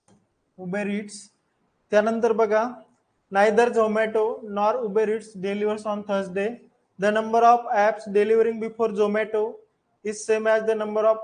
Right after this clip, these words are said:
apps delivering after Swiggy. तर Swiggy-च्या आणि Zomato-च्या, तर Swiggy इथे येईल मग. त्यानंतर बघा, only two apps deliver between Swiggy and DoorDash. तर only two इथे येईल DoorDash.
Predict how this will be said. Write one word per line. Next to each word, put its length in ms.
apps 320
delivering 640
after 360
Swiggy. 460
तर 100
Swiggy-च्या 800
आणि 120
Zomato-च्या, 680
तर 120
Swiggy 380
इथे 280
येईल 180
मग. 260
त्यानंतर 380
बघा, 380
only 340
two 200
apps 320
deliver 320
between 300
Swiggy 520
and 160
DoorDash. 420
तर 80
only 440
two 120
इथे 180
येईल 180
DoorDash. 520